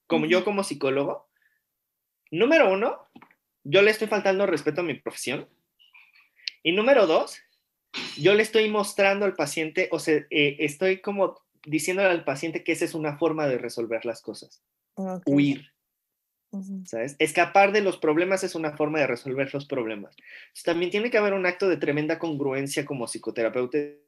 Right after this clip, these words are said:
Speaker 1: decirle, "Brother, este, abandonaste el tratamiento, si quieres regresar", incluso hay veces en los que se le, se le sube el precio de, de,
Speaker 2: Ok.
Speaker 1: de la consulta para que realmente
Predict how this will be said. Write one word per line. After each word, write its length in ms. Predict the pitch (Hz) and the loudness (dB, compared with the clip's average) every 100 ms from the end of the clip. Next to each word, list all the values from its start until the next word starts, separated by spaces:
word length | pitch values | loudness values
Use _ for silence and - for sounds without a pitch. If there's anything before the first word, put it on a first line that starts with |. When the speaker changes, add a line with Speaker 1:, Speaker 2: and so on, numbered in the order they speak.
| - | -6
Speaker 1:
decirle, 420 | 107 - 120 123 | -6 -4 -4 -2
"Brother, 380 | 120 147 147 - _ _ - | 0 0 0 -4 _ _ -6
este, 760 | 127 135 - - 117 117 - _ _ - | -4 -4 -6 0 2 2 0 _ _ -2
abandonaste 560 | 143 139 135 139 147 190 | 2 2 0 -4 -2 -4
el 40 | |
tratamiento, 500 | 175 139 135 139 160 | -6 -8 -6 -4 -4
si 140 | 175 | -6
quieres 180 | 139 156 | -4 -4
regresar", 540 | 156 135 - 143 151 147 | -4 -6 -4 -2 -2 -4
incluso 480 | 165 151 151 156 202 | -6 -4 -2 -2 -2
hay 80 | 190 | -2
veces 280 | 170 185 | -2 -4
en 120 | 185 147 | -6 -4
los 180 | 139 | -6
que 220 | - 123 - _ _ _ | -4 -6 -6 _ _ _
se 260 | - - 135 | -14 0 2
le, 240 | 131 127 | 2 0
se 140 | - 135 | 0 0
le 140 | 123 | 0
sube 760 | - 170 165 208 185 139 135 | 0 4 4 6 2 2 0
el 280 | 123 117 113 - | -2 -2 -6 -2
precio 320 | 139 131 151 | -2 0 0
de, 320 | 135 113 - | 0 -2 -2
de, 300 | 117 117 110 | -2 0 0
Speaker 2:
Ok. 760 | 107 104 175 - 104 101 98 - | 0 -2 -2 -2 -2 -4 -8 -12
Speaker 1:
de 180 | 117 120 | -6 -2
la 160 | 110 | -2
consulta 540 | 104 110 - - - 117 | -4 -10 -8 -4 -4 -2
para 240 | 113 107 | -2 -4
que 180 | - 110 | -2 -2
realmente 840 | 123 135 151 170 165 160 196 208 | 0 0 0 0 -4 0 0 0